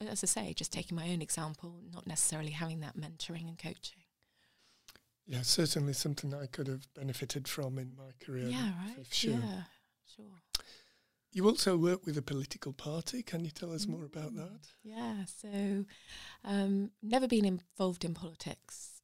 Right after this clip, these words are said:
Speaker 1: uh, historically. And I would, uh, tell you, Chris, I was reading something recently that talked about the fact that hundreds of years ago, certainly thousands of years ago,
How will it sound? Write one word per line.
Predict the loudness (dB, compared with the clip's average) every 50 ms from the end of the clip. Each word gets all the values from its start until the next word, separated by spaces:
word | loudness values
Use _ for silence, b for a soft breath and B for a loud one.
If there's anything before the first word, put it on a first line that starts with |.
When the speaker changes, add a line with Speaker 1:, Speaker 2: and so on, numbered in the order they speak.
| _ -4
Speaker 1:
uh, | -4 -2 -2 -2 -2 -2
historically. | -2 0 2 2 2 2 0 -2 -6 -8 -8 -8 -6 -6 -6 -6 -8 -10 _ _ _ _
And | -2 0
I | 2 2
would, | 2 0 -4 -6 -6
uh, | -6 -4 -6 -6 _ _ _ _ _ _ -18
tell | -8 -4 -4
you, | -2
Chris, | 0 0 0 2 2
I | 2
was | 2 2 2
reading | 2 2 4 2 2
something | 2 0 -2 -2 -2 -2 0
recently | 0 0 0 0 -2 -2 -4 -4 -4 -4 -4 -6 -8 -12 _ _ B B B B B B B B B
that | -8 -4
talked | -2 -2 -2 -2 -2 -4
about | -4 -2 -2 -2 -2 -6
the | -10
fact | -12 -10 -10 -10 -10 -10 _ -14
that | -14 -14 -14 -14 _ _ -6 -6 -6 -8 _ _ _
hundreds | -14 -8 -4 0 2 2 2 2 0 -2 -2 -2
of | -2 -2
years | -2 0 2 0 0
ago, | 0 -2 -6 -6 -6 -6 -8 -8 -10 _
certainly | -12 -8 -4 -4 -4 -4 -4 -8 -10 -12 -10
thousands | -8 -6 -4 -4 -2 -2 -2 0 0 0 0
of | -2 -4
years | -4 -2 0 0 0
ago, | 0 -2 -4 -6 -8 -8 -10 -12 -12